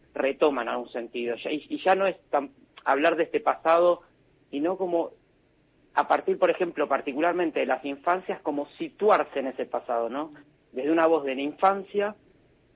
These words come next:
que desplazada del lugar central de la militancia, de lo que sucede, digamos, alrededor de la, de, del personaje niño de la Casa de los Conejos, por ejemplo,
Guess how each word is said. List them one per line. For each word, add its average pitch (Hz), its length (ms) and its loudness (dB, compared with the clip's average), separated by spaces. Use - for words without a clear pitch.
que 151 300 2
desplazada 151 840 4
del 135 180 -2
lugar 147 340 4
central 151 420 2
de 151 60 2
la 135 140 0
militancia, 139 580 0
de 120 60 -2
lo 120 100 -4
que 110 120 -6
sucede, 156 480 2
digamos, 131 420 -2
alrededor 117 460 2
de 127 60 2
la, 117 280 2
de, 117 480 -2
del 120 260 -6
personaje 131 560 -2
niño 147 440 2
de 127 120 2
la 123 140 2
Casa 147 220 2
de 135 60 2
los 135 120 2
Conejos, 147 420 2
por 156 140 0
ejemplo, 170 580 -2